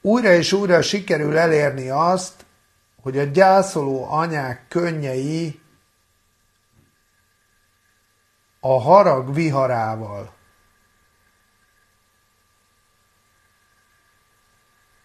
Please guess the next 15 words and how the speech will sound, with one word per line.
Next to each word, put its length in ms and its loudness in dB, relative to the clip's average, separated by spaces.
töltsék 500 -6
be 80 -8
a 120 -8
bolygót. 680 -12
Hogy 120 -10
a 60 -4
gyászoló 600 2
anyák 380 -6
könnyei 400 -8
a 160 -8
harag 400 -4
viharát 600 -8
bocsássák 680 -6
a 60 -8
világra. 560 -12